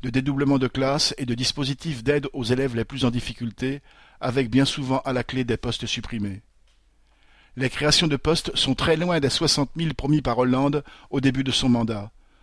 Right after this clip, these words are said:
Non seulement elles ne compensent pas les quatre-vingt mille suppressions effectuées sous Sarkozy,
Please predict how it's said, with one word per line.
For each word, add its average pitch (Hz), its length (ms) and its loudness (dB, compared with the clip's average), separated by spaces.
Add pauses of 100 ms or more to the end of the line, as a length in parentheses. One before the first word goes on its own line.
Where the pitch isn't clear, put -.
(380)
Non 143 140 4
seulement 165 440 4
elles 120 160 4
ne 120 80 6
compensent 135 460 0
pas 156 140 2
les 120 100 0
quatre-vingt 139 400 0
mille 139 160 2
suppressions 127 680 0
effectuées 123 380 -6
sous - 120 -4
Sarkozy, 123 580 -4